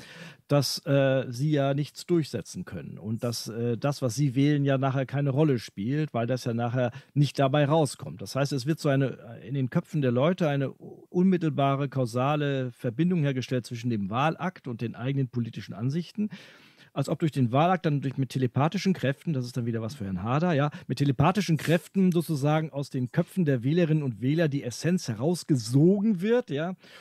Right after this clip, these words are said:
und dann sitzt im Parlament irgendeiner, der setzt sich so eine metallene Haube auf und zieht sich diese ganzen Sachen rein und entscheidet dann dementsprechend. Und so funktioniert es ja nicht. Das sind ja all-, wir haben das ein, ein unabhängiges Mandat erst einmal. Alle Abgeordneten sind nur ihrem Gewissen verpflichtet und ein bisschen dem Fraktionszwang,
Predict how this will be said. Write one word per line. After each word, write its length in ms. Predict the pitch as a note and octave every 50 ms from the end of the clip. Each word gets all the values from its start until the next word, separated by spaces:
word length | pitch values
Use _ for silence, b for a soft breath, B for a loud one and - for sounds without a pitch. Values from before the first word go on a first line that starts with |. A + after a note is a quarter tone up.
| B C3 -
und 140 | C#3 C3
dann 100 | D3+ C#3
sitzt 240 | C3 E3+ E3 - -
im 100 | - -
Parlament 400 | - C3+ C3 B2 A#2+ C#3 D3 -
irgendeiner, 340 | - E3 D3+ - D#3 D3 C#3
der 140 | A#2+ B2 A#2+
setzt 160 | B2+ C#3+ -
sich 100 | D#3 C#3+
so 60 | C#3+
eine 140 | C#3 C3 A#2+
metallene 480 | A2+ G2+ - A#2 B2+ C3+ C3 B2 F#2+ G2
Haube 260 | A#2+ C#3+ D3 D#3 -
auf 240 | - C#3+ D3+ C#3 C3
und 140 | B2 -
zieht 160 | - D3+ D3 -
sich 140 | C3+ A#2+
diese 180 | - B2+ A#2 A2+
ganzen 280 | A#2 A#2+ B2 A2 A#2+ A2+
Sachen 220 | A#2 A2+ A2 A2+
rein 300 | G#2+ G#2 G#2 C3 D#3 D#3
und 60 | C3
entscheidet 440 | B2+ A#2+ - - A2 A#2+ A#2 G2 -
dann 80 | E2 D#2
dementsprechend. 680 | F#2 E2 D#2+ E2+ - - _ - - - - - - B B B B B B B B B B
Und 100 | D3+ D3+
so 100 | D3 F3
funktioniert 380 | D#3 F3 F#3+ D#3 F#3 G3+ A3 F#3+
es 120 | C3+ G#2+
ja 100 | A2+ F#2+
nicht. 200 | F2 F#2 G2 -
Das 120 | B2+ - -
sind 120 | D#3+ D3+
ja 120 | D#3+ C3
all-, 160 | F#2+ C#3 C#3+ -
wir 120 | C3+ C#3 C3+
haben 100 | C#3 D3
das 320 | C3+ B2 - - - -
ein, 240 | - B2+ B2 B2 B2 -
ein 120 | - C3 -
unabhängiges 640 | - E3 E3 E3 E3 - D3 D3 C#3 A#2 A#2 A2 -
Mandat 400 | - E2+ D#2+ D2+ G#2+ C#3 E3 -
erst 240 | - D3 C#3+ - C#3+
einmal. 260 | C#3 C3+ C3+ C3 -
Alle 240 | G#2 A#2+ C#3 C#3 -
Abgeordneten 800 | - C3 - - B2 A#2 A#2 A2 A2+ G#2 - A#2 A2+ G#2+ G#2 G#2
sind 240 | - - - - B2+
nur 120 | C#3 C#3 -
ihrem 480 | - D3 C#3 C3+ C#3+ D3+ D3+ D3 D#3 -
Gewissen 420 | C#3 C3 C#3+ G3 - - A3 G3
verpflichtet 640 | - E3+ D3+ - - E3 F#3 - - G#3 G3 -
und 140 | D#3+ D3+ C#3
ein 80 | A#2+ A#2
bisschen 300 | - C#3 C3+ - C#3 B2+
dem 100 | A2+ G2
Fraktionszwang, 840 | - - F#2 - - - F#3 G#3 G#3 - - - - F#3 F#3+ F#3